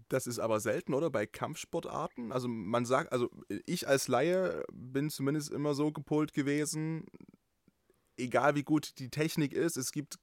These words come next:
keine Sportart oder keine Kampfsportart groß, wo schwer wirklich besiegt werden kann von leicht.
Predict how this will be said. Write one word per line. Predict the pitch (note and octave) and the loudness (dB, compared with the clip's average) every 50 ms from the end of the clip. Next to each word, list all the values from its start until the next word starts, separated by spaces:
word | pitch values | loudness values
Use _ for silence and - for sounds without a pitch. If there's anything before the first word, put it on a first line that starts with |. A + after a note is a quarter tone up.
| _ - | _ -2
keine | - D3 C3+ D3 D3+ D#3 D3 C#3 | 2 4 6 6 6 4 2 2
Sportart | - - - - - - C3+ C#3+ - G2+ B2+ C#3 C#3+ - | 0 -2 -8 -6 0 2 2 2 2 0 -4 -4 -4 -4
oder | A#2+ A#2 | -6 -6
keine | - - B2+ B2+ B2 B2 | -2 0 0 2 0 0
Kampfsportart | - C#3 C3+ D3 - - C#3+ A#2 - A#2+ C3 - | 0 0 0 0 -2 -4 -4 -4 -2 -4 -6 -6
groß, | - B2 B2 B2+ C#3 C#3 C3 - - A#2 | -4 0 2 4 4 4 2 0 0 4
wo | A#2+ B2 C3 C3+ B2+ A#2 | 6 6 8 8 6 6
schwer | - - - A2+ A#2 A#2+ B2 B2+ A#2 A2+ | 4 -2 -2 0 2 4 4 4 4 4
wirklich | A#2 A#2+ - - - A#2+ A2+ - - - - | 2 -2 -2 -2 -2 -2 -2 -2 -6 -10 -10
besiegt | - A#2+ - C3+ B2+ - - | -10 -8 -6 -6 -6 -2 0
werden | A#2 G#2+ G2+ G#2 G2+ | 2 2 2 0 -4
kann | - A2+ G2+ G2+ | -4 -4 -4 -4
von | - - G2+ | -4 -6 -6
leicht. | F#2+ F2+ F2+ E2+ - - - - - | -4 -4 -6 -6 -8 -12 -16 -20 -20